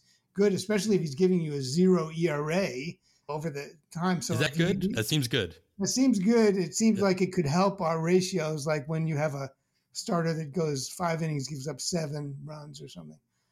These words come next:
Speaker 1: So anyway, yes, Cano, I would ver-, very much consider. And then similar, I'll just mention Jorge Lopez in Minnesota. He's also the secondary option to Duran. And Duran also,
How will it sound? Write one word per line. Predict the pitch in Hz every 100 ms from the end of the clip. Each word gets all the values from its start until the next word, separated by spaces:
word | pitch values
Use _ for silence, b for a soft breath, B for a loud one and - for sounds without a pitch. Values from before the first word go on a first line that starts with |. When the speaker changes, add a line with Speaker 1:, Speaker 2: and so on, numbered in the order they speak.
| _
Speaker 1:
So | - 190
anyway, | 220 208 175 160
yes, | 175 156 -
Cano, | - 190 196 190 185 170
I | 170
would | 175 156 - _ _ _
ver-, | 202 170 320 349 302
very | 180 208
much | 196 185
consider. | - 147 160 143 156 170 _ _
And | 196 170 175
then | 175 180
similar, | - 254 262 220 180
I'll | 170 170
just | 180 185
mention | 175 185 165 151
Jorge | 131 185 160 165
Lopez | 151 175 180 175 170 156
in | 156
Minnesota. | 151 151 - 190 202 185 180 - b b b -
He's | 202 185
also | 185 175 190
the | 156
secondary | 139 185 185 170 170
option | 165 165 - 160 160 - _ _
to | 185
Duran. | 143 151 151 160 170 220 254 - - -
And | 180
Duran | 165 165 175 175
also, | 170 175 185 165 160